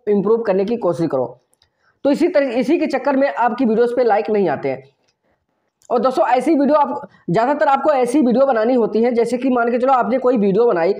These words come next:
जैसे कि यहाँ पे मैंने ये वीडियो देख रहा हूँ एम एस टकाटक पे, यहाँ पे देख, तो मैं यहाँ नीचे देख रहा हूँ कि ये क्या बंदा ऊपर तक जाएगा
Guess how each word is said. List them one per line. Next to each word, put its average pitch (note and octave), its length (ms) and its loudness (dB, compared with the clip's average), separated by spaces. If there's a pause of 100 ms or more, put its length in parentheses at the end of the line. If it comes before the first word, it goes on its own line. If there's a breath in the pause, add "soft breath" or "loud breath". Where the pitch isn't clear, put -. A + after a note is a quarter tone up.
(160 loud breath)
जैसे G#3 220 0
कि C4 100 -2
यहाँ B3 200 0
पे C4 100 2
मैंने C4 200 2
ये B3+ 140 4
वीडियो B3 220 2
देख G#3+ 200 0
रहा G#3 120 2
हूँ A#3 180 0
एम A3 180 0
एस G#3+ 120 -4
टकाटक G#3+ 240 0
पे, B3 60 -2
यहाँ G#3+ 120 0
पे F#3+ 60 -4
देख, B3 180 0 (320 loud breath)
तो C4 80 2
मैं C#4+ 140 2
यहाँ C4+ 260 0 (300)
नीचे A#3 300 0
देख A#3 160 2
रहा C4 100 0
हूँ D4 80 -2
कि D4 100 0
ये C#4 180 4
क्या C#4 160 0
बंदा A#3 220 2
ऊपर A#3+ 200 0
तक B3 160 -2
जाएगा A#3 360 2